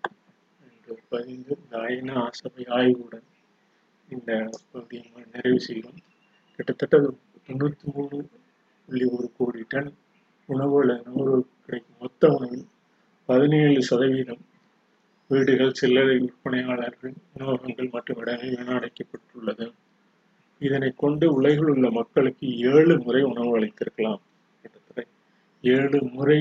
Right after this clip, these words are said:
உணவு அளித்திருக்கலாம் என்றால், இந்த அவ்வளவு அத்தனை உலகில் உள்ள அனைத்து மக்களுக்கும் இந்த ஏழு தடவை ஏழு முறை உணவளிக்கக்கூடிய சூழலெல்லாம் உண்டாகியிருக்கிறது. இவற்றில் அறுபத்தி ஒரு சதவீதம் வீடுகளில்,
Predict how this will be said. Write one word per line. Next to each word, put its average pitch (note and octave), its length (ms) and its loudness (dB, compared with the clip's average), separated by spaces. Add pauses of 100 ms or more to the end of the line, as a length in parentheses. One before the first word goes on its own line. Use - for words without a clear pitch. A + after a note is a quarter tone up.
(100)
உணவு B2 320 -4
அளித்திருக்கலாம் A#2 720 -4
என்றால், B2+ 300 -4 (100)
இந்த A#2+ 180 -8
அவ்வளவு B2+ 500 0
அத்தனை - 420 -4 (680)
உலகில் C3+ 260 2
உள்ள C3+ 160 0
அனைத்து B2+ 420 -2
மக்களுக்கும் C#3+ 640 2 (180)
இந்த - 140 -4 (600)
ஏழு C3 360 4 (160)
தடவை B2+ 360 -2 (100)
ஏழு B2+ 280 0
முறை B2 280 -2 (540)
உணவளிக்கக்கூடிய B2+ 840 0
சூழலெல்லாம் B2 640 -6
உண்டாகியிருக்கிறது. - 1000 -14 (840)
இவற்றில் C#3 480 2
அறுபத்தி E3 500 4
ஒரு C#3 180 6
சதவீதம் C#3+ 500 -2
வீடுகளில், B2+ 560 -2